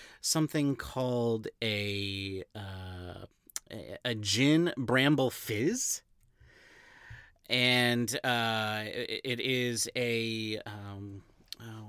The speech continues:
well, let's see. It's an ounce and a half of gin, half an ounce of creme de cassis, um,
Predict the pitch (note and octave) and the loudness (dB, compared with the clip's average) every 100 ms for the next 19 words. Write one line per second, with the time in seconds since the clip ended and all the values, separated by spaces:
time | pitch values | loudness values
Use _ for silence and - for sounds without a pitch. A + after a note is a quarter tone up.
0 | - A#2+ C#3 - G2 G#2 - A2+ B2+ G3+ | -10 -6 -4 -4 -4 -4 -4 0 2 2
1 | - A#3+ D3 C#3 D3+ - C3 F#2+ F2+ E2 | 2 0 0 2 0 -2 -8 -6 -8 -8
2 | E2+ B2+ _ _ _ _ _ - D#3 E3+ | -10 -14 _ _ _ _ _ -2 2 2
3 | - F#3 - B2+ B2+ A#2+ - - D3 C#3 | 2 0 2 0 0 -4 -6 -2 0 2
4 | C3 - _ _ _ - A#2 A2 A2 G#2 | 0 -4 _ _ _ -14 -8 0 0 0
5 | G2+ F#2+ - _ - - B2+ G2 A#2 - | -2 -6 -10 _ -8 -4 -4 -2 -4 -4
6 | - - _ _ _ - - - - A#2+ | -4 -8 _ _ _ -20 -20 -20 -2 2
7 | A2+ G#2+ G2+ G2 F#2+ F#2+ | 4 4 2 0 -2 -6